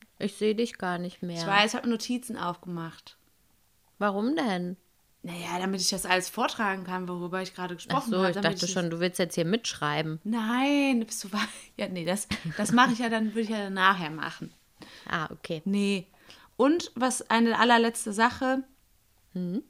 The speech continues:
Speaker 2: wenn, äh, ich dann in der Küche bin, normalerweise für irgendwas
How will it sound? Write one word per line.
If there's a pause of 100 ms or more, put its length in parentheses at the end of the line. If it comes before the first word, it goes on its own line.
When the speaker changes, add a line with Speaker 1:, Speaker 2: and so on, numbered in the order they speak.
(180)
Speaker 2:
wenn,
äh, (220)
ich
dann
in
der
Küche
bin, (120)
normalerweise
für
irgendwas